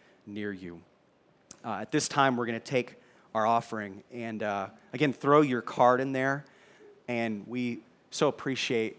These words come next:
your gifts to what God is doing here at Awaken. Let me pray both for our time and for the offering. Lord, we thank you for your faithfulness.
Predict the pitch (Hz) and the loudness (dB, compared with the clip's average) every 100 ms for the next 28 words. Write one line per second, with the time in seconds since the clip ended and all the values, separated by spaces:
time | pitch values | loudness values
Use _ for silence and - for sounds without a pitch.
0 | - 113 107 90 117 120 - - - _ | -12 -10 -10 -8 -6 -4 -6 -10 -14 _
1 | _ - 110 - 117 113 104 - 127 123 | _ -6 -6 -4 -2 -2 -2 -6 -4 -2
2 | 123 120 127 123 123 _ - - 107 104 | -4 -4 -4 -4 -6 _ -20 -10 -8 -6
3 | 104 110 117 110 120 143 123 - 120 113 | -4 -6 -6 -10 -8 -8 -8 -6 -2 0
4 | 104 110 _ _ - 120 117 - 107 101 | -2 -8 _ _ -4 -2 -2 -2 -2 -2
5 | - 107 104 98 - 87 87 95 - 87 | -4 -6 -6 -8 -12 -10 -6 -6 -8 -14
6 | 87 _ _ - - _ _ 135 143 123 | -16 _ _ -20 -20 _ _ 4 6 6
7 | 139 - 143 139 139 123 117 - 127 110 | 0 0 -2 -2 -2 0 0 -2 -4 2
8 | 135 - 131 120 - 120 120 - - | 2 2 0 0 -2 -4 -4 -4 -8